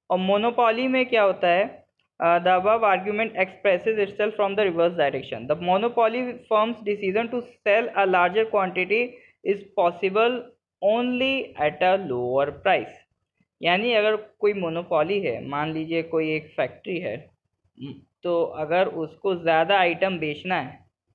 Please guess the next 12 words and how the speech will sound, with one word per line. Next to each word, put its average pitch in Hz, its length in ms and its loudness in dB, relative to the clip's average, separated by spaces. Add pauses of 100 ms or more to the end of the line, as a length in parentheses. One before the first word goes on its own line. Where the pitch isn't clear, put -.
(140)
ज़्यादा 165 400 2
item 196 400 2
बेचना 180 480 -4
है 147 180 -4 (400)
तो 175 60 -4
उसे 190 180 -2
price 185 380 2
क्या 240 160 2
करना 202 260 0
पड़ेगा, 147 320 -2
घटाना 180 480 -2
पड़ेगा, 208 380 0